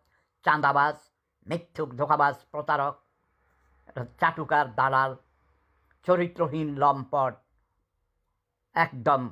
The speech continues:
টোকাই মোকাই রাজাকারের বংশধর, নব্য রাজাকাররা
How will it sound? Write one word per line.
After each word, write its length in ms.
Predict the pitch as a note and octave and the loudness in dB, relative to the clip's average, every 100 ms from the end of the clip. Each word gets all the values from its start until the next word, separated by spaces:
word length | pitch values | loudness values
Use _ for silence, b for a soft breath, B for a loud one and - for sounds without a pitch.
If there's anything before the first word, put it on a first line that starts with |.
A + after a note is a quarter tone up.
| - _ | -14 _
টোকাই 340 | F3+ E3+ D#3+ C#3+ | -6 0 -2 -2
মোকাই 400 | D3 C#3 D3 B2+ A2+ _ _ _ _ _ _ _ | -8 -2 -2 -4 -10 _ _ _ _ _ _ _
রাজাকারের 540 | D3 D#3 D#3 D#3 D3 C#3 B2 | -2 0 2 0 0 0 -2
বংশধর, 540 | C#3 C3+ C#3+ C3 B2 A2 b b D3 | -4 -6 -4 -2 -2 -6 b b 0
নব্য 320 | D#3 A2 A2+ C#3+ | 0 0 -6 -4
রাজাকাররা 480 | C3+ B2+ B2+ A2+ | -4 -6 -8 -10